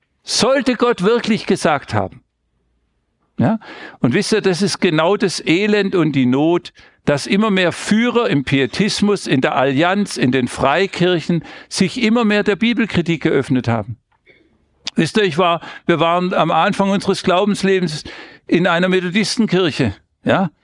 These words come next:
Und eine Methodistenkirche hat ja auch eine schöne evangelikale Vergangenheit. Und da gab es noch einen älteren Prediger, der hat noch ziemlich geradlinig Gottes Wort gepredigt, ja?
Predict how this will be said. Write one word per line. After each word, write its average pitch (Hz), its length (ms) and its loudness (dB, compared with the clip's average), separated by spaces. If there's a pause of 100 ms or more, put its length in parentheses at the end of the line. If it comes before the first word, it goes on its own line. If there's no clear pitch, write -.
(300)
Und 139 100 2
eine 151 120 2
Methodistenkirche 160 960 0
hat 160 160 0
ja 160 120 2
auch 156 180 0
eine 156 120 2
schöne 214 320 2
evangelikale 170 840 0
Vergangenheit. 156 800 0 (420)
Und 151 80 0
da 147 100 2
gab 170 220 0
es 175 140 -2
noch 170 140 0
einen 170 100 0
älteren 190 640 0 (360)
Prediger, 196 680 0 (160)
der 139 220 0
hat 151 320 -4
noch 127 300 -2 (120)
ziemlich 220 340 0
geradlinig 139 600 -2
Gottes 117 340 -2
Wort 185 220 -2
gepredigt, 156 640 -2
ja? 127 180 0